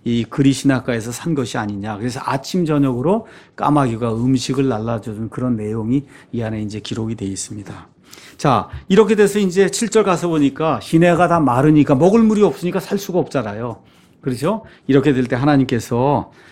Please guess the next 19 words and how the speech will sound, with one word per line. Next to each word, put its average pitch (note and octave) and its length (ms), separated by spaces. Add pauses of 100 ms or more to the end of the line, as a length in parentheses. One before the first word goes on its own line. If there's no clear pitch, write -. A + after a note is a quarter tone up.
(200)
에, A2+ 140
시돈 D#3 420
지방의 B2+ 540
사르밧 E3+ 600
과부한테 A#2 720
가라. F#2+ 720 (720)
근데 E3 140
이제 F3 140
저와 E3 340
여러분이 C#3+ 680 (320)
이거 C3+ 140
읽으시면서 C#3 720
혹시 - 560
오해할 E3+ 500
수 - 120
있어요. A#2 380
저 A#2+ 100
사르밧 F3 540
과부가 A#2+ 640